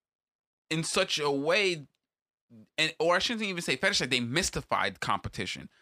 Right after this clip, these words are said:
They, they, they put onto competition a lot of things that weren't actually true. Innovation comes from individuals being inspired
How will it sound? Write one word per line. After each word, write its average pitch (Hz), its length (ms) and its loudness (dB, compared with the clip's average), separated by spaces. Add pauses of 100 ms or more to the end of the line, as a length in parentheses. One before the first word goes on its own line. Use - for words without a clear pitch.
(160)
They, 156 140 0
they, 139 360 0
they 131 260 0
put 220 260 -2
onto 202 220 0
competition 160 600 -4
a 127 40 0
lot 123 240 2
of 135 60 -4
things 139 260 -2
that 135 180 0
weren't 120 360 0 (340)
actually 117 340 -2
true. - 340 -4
Innovation 175 460 0
comes 143 300 -4
from 127 260 0 (300)
individuals 127 1000 0 (360)
being 156 240 2
inspired 147 840 0